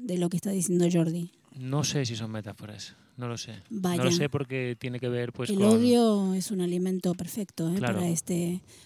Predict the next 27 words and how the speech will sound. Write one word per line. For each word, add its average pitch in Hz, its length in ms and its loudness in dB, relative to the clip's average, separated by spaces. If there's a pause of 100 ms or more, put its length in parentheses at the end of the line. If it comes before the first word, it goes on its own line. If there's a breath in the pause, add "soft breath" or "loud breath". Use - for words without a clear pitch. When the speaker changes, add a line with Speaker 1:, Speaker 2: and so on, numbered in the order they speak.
Speaker 1:
para 190 160 2
este 190 160 2
estado 202 320 4
actual 180 520 0 (460)
del 196 200 -6
mundo 175 500 -2 (100)
y 214 100 -4
de 190 80 2
la, 190 60 2
Speaker 2:
Sí, 151 160 8
Speaker 1:
de 120 60 6
nuestra - 100 4
Speaker 2:
pero 131 160 8
el 127 60 10
Speaker 1:
sociedad 160 440 10
Speaker 2:
odio, 175 60 8
Speaker 1:
como 180 400 2
Speaker 2:
ah, 131 320 -2 (180)
volviendo 139 340 0
un 143 40 -6
poco 156 160 -2
a 143 40 0
Gurdjieff, 139 520 -2
es 139 160 -4
un 151 100 -4
alimento 135 580 -2
perfecto, 123 1000 -6